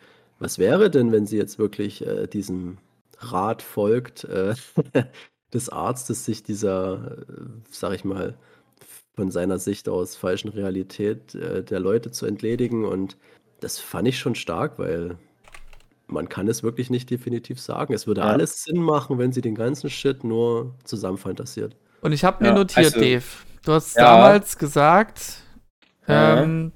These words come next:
Speaker 3: dass das Thema schon mal angedeutet wurde.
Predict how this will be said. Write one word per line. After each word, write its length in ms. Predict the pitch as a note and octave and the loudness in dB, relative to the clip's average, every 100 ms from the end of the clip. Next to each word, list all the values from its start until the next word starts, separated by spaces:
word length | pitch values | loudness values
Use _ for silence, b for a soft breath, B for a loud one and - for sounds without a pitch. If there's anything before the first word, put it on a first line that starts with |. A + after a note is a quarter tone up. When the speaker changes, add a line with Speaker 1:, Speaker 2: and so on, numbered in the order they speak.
| - | -2
Speaker 3:
dass 240 | C#3+ - | -2 0
das 300 | D3+ C#3 - | 0 0 -2
Thema 400 | - D#3+ F#3 F3+ | 2 4 6 6
schon 220 | D#3+ D#3+ | 4 2
mal 140 | D#3+ D3 | 4 6
angedeutet 680 | - E3+ C#3+ B2+ B2+ B2 C#3 | 4 4 2 4 2 0 0
wurde. 380 | B2 B2 A2+ | 2 2 0